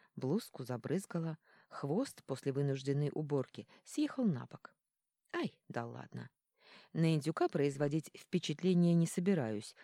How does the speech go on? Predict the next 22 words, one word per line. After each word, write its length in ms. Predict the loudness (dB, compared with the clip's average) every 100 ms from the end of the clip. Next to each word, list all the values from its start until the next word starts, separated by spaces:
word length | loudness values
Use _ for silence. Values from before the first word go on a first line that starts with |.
| -14
больно 360 | 0 4 6 6
надо. 420 | 6 2 -6 -12 -14 _ _ _ _ _ 0
Бабушки 460 | 4 4 2 -6
поймут, 640 | 0 2 2 2 0 -2 -8 _ _ -6
вряд 440 | 0 2 0 0
ли 100 | -2
их 140 | -2
внуки 340 | 2 2 2 -2
никогда 360 | -2 -2 -2
не 120 | -2 -4
пачкались. 680 | -8 -10 -12 -12 -14 -18 _ _ _ _ _ _ _ -20 -20 -20 -20 -18
Ступаю 480 | -2 2 6 8 8
на 100 | 8
порог 380 | 6 4 2 0
и 100 | -4
вхожу 380 | 2 2 2 0
в 80 |
красивое 540 | 0 0 0 -2 0 0
помещение 580 | 2 0 2 4 4 2
в 80 |
морском 380 | -2 -4 -4 -2
стиле. 480 | -4 -8 -14 -12